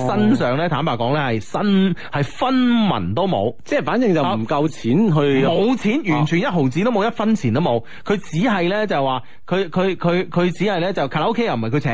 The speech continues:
Speaker 1: 嘅，係一班
Speaker 2: 嗯。
Speaker 1: friend 咁唱，有人俾咗錢㗎嘛，所以佢成晚係冇使過錢嘅，
Speaker 2: 啊。
Speaker 1: 所以佢唔知自己冇帶銀包。咁到咗嗰個 moment 啦。
Speaker 2: 死啦。
Speaker 1: 咁啊，死啦。
Speaker 2: 係啊，咁你，
Speaker 1: 係咪先？
Speaker 2: 咁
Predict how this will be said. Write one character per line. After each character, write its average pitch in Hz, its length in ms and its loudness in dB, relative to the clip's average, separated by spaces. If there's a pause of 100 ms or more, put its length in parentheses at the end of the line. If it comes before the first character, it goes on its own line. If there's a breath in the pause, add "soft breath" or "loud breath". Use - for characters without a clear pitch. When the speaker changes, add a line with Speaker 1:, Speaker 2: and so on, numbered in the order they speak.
(140)
Speaker 1:
嘅， 143 180 -2
係 135 200 0
一 180 40 2
班 196 140 0
Speaker 2:
嗯。 185 40 -4
Speaker 1:
friend 185 200 -2
咁 160 160 -2
唱， 147 140 0 (100)
有 135 100 0
人 110 140 -2
俾 120 140 0
咗 - 20 -4
錢 117 360 -2
㗎 156 80 2
嘛， 120 240 -2 (200 loud breath)
所 320 120 -4
以 320 40 2
佢 233 60 0
成 117 180 -2
晚 147 180 0
係 139 60 2
冇 151 200 0
使 170 60 0
過 165 100 0
錢 - 200 -8
嘅， 131 340 0
Speaker 2:
啊。 117 120 0
Speaker 1:
所 330 120 -2
以 370 40 0
佢 254 120 2
唔 113 140 -2
知 269 240 -2
自 - 0 -
己 156 180 0
冇 220 160 2
帶 139 140 0
銀 92 120 -4
包。 156 200 -4 (240 loud breath)
咁 392 180 0
到 302 100 0
咗 269 180 2
嗰 - 0 -
個 262 200 0
moment 254 300 0
啦。 139 200 -4 (800)
Speaker 2:
死 - 220 -6
啦。 165 300 0 (220)
Speaker 1:
咁 - 100 -6 (140)
啊， 320 60 0
死 - 120 -6 (200)
啦。 233 240 -2 (560 soft breath)
Speaker 2:
係 165 140 -2
啊， 202 80 0
咁 196 80 0
你， 214 60 4
Speaker 1:
係 - 20 2
咪 269 60 2
先？ 294 220 2
Speaker 2:
咁 247 40 2